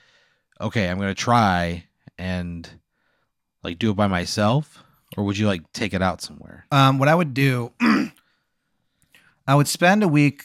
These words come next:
Speaker 2: compiling a list of, um, of old, uh, folk songs and
Speaker 1: Yeah.
Speaker 2: old, uh, kind of, uh, old time music, bluegrass music. And I would, uh, I would spend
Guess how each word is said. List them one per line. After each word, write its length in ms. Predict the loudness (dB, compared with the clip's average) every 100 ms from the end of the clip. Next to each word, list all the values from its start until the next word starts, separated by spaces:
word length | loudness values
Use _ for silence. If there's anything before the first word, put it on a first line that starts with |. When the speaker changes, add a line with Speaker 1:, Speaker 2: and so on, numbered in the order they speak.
| -12
Speaker 2:
compiling 640 | -10 -4 0 0 0 -2
a 60 | -4
list 340 | -6 -6 -10 -8
of, 320 | -8 -8 -8
um, 360 | -8 -8 -10 -16 _ _ _ _ _ _ _ _ _ _ -16
of 120 | -12
old, 400 | -6 -4 -4 -4
uh, 320 | -4 -4 -6 -10 _ _ _ _ _
folk 300 | -6 -4 -4
songs 480 | -4 -2 -4 -6 -8
and 100 | -2
Speaker 1:
Yeah. 120 | -2
Speaker 2:
old, 200 | -2 -4 -4
uh, 380 | -4 -6 -8 -12 -20 _ -20 _ -16 -10
kind 180 | -6 -6
of, 160 | -6 -8
uh, 220 | -10 -10
old 200 | -10 -10
time 240 | -6 -6 -4
music, 340 | -6 -8 -12 _
bluegrass 420 | -10 -8 -6 -8 -10
music. 280 | -10 -12 -16 _ _ _ _ _ _ _ _ -10
And 220 | -8 -6
I 120 | -6
would, 220 | -6 -6 -6
uh, 320 | -6 -6 -10 _ _ _ _ _ _ _ _ _ _ _ _ _ -8
I 60 |
would 140 | -6 -6
spend 640 | -10 -8 -6 -6 -6 -10